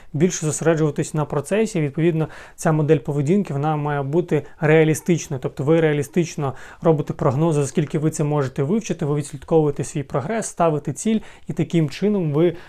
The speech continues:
реалізовуєте ось цей шаблон, ось цю успішну модель поведінки, е, з допомогою якого ви будете долати ось ці труднощі і будете розуміти, що це нормальний процес, так має бути, все добре,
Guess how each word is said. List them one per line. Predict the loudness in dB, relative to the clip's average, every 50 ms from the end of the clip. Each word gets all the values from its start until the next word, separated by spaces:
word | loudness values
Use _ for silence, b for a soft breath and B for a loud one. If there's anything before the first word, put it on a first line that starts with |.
| B B
реалізовуєте | 0 2 2 2 2 2 4 4 4 4 2 0 -2 -2 -4
ось | -2 -4 -4 -6 -4
цей | 0 0 0
шаблон, | 0 -2 -4 -6 -2 -2 0 0 0
ось | -2 -4
цю | -4 -6 -6
успішну | -6 -6 -4 -4 -6 -4 -4 -4 -4
модель | -4 -2 0 0 0 0
поведінки, | -2 -4 -6 -6 -2 0 0 0 0 0 -2 -4 B B B B B B B -4
е, | -2 -2 -2
з | -2
допомогою | -4 -2 0 2 4 4 4 4 2
якого | -2 0 2 2 2 4 2
ви | 0 0
будете | 0 0 0 0 0 -2
долати | -2 0 0 2 0 0 -2 -4
ось | -6 -6 -6
ці | -8 -10 -6
труднощі | -2 0 0 0 0 -2 -4 -4 -4
і | -4
будете | -4 -4 -4 -2 -2
розуміти, | -2 -2 -2 -2 -4 -4 -6 -6
що | -6 -6
це | -4 -4 -4
нормальний | -2 -4 -4 -2 -2 -2 -2 -4 -6
процес, | -8 -10 -12 -6 -2 -2 -2 0 -2 B B B B B B B
так | -4 -4 -2 -2
має | -2 -2 -2 -2
бути, | -2 -4 -4 -4 -4
все | -6 -4 -4 -2 0
добре, | 2 2 2 4 2 2